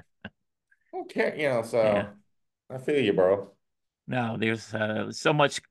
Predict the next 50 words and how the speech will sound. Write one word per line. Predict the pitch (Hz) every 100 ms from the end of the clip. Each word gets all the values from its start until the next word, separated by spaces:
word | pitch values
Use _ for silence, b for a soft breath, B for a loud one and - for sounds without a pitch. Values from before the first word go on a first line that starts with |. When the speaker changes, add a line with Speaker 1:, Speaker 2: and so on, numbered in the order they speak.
| _
Speaker 1:
content | - 143 143 - 135 123
to | 123
compete | - 104 - 165 160
with. | 131 131 117 -
It's | - -
a |
sea | - - 147
of | 127 -
content. | 131 123 120 - 120
<laughs> | _ - - _ _ _ _ - - - - -
Speaker 2:
I'm | 110
doing | 127 131
Speaker 1:
And, | 127
Speaker 2:
my | 131
best, | 123 120 -
Speaker 1:
and | 131
Speaker 2:
bro. | 127
Speaker 1:
we're, | 147 143 139
we're, | 147 156
we're | 156 175
doing | 214 233
our | 196 120
best. | 98 98 -
We're, | 135 127
we're | 139
holding | 151 160 143
our | 123 104 92
own. | 87 87 _ _ _ _ _
Um, | 120 107 104 98 98 95 95 _ _ _ _
Speaker 2:
Can, | 156 156
can, | - 175 - -
yeah, | 120 92
we | 85 131
got, | 160
we | - 151
gotta | 151 156
meet | 139 135
some | 135 120
young | 117 117
people | 117 110 101
who | 113
know | 110 107
some | 110 95
sort | 110 95
of | 92
trick | 110 104 -
to | 87
just, | 87 87 -
you | 87
know. | 78 73